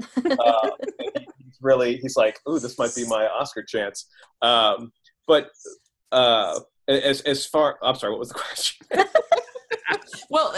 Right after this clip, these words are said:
Speaker 1: just that they went with it, the miracle actually happening. I mean,
Speaker 2: Yeah,
Speaker 1: is that
Speaker 2: like
Speaker 1: kind of the easy way out? Would it have been more sort of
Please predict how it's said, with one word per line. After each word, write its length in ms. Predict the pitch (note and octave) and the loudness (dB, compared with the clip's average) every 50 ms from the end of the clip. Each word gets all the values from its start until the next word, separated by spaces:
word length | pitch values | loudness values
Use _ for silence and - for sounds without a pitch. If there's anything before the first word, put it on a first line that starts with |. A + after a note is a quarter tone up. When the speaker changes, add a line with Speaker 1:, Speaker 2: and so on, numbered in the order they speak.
| C4 | -4
Speaker 1:
just 240 | B3+ D#4+ E4+ - - | -4 -4 -4 -2 -2
that 140 | F#4+ E4+ - | -4 -2 -2
they 100 | E4 D#4 | -2 0
went 240 | D4 D4+ E4+ E4 B3+ | 0 0 0 -2 -2
with 260 | B3+ C#4 B3+ B3 - - | -2 -2 -2 -2 -4 -2
it, 240 | - A#3+ A#3+ - G3+ | -2 -2 -2 -2 -2
the 80 | B3+ | 0
miracle 340 | A#3+ B3+ B3+ C#4 C#4 - D4 | 2 2 2 0 0 0 2
actually 420 | C4+ B3+ C#4+ D4 - - D#4 D#4 D4 | 2 2 2 0 -2 -2 -2 0 2
happening. 600 | C#4 C4+ D#4+ G4+ - - F#3+ F3+ D#3+ E3 E3+ D#3+ | 2 2 2 2 0 -2 -4 -4 -4 -4 -4 -2
I 60 | E3 | -2
mean, 200 | A3+ A#3 A#3 A#3+ A#3 - - | 0 0 0 0 -2 -4 -8
Speaker 2:
Yeah, 60 | B4 D5+ D#5 - | -6 -6 -4 -4
Speaker 1:
is 100 | - - | -2 0
that 180 | C#4 C#4 - | 0 0 0
Speaker 2:
like 80 | - G4+ | 0 -4
Speaker 1:
kind 180 | G#4+ C#4+ C#4+ | -4 -4 -2
of 80 | C#4+ A3+ | -4 -4
the 200 | A#3+ - - A3 | -6 -6 -4 -2
easy 260 | A#3+ D#4+ E4 - F4 | 0 2 2 2 2
way 260 | E4+ E4 D#4+ E4 E4 | 2 2 2 2 2
out? 200 | D#4+ E4 F4 - | 2 2 2 2
Would 100 | - A#3+ | 2 2
it 140 | A#3+ A#3+ A#3+ | 2 2 2
have 120 | A#3+ A3+ A3+ | 2 0 0
been 220 | A3+ A#3 A3+ A3+ | 0 0 2 2
more 320 | A3 A3 A3+ B3 B3+ B3+ | 2 2 2 2 2 2
sort 240 | B3 - B3 A3+ G#3+ | 2 0 -2 -2 -2
of 100 | G#3 G#3 | -2 -4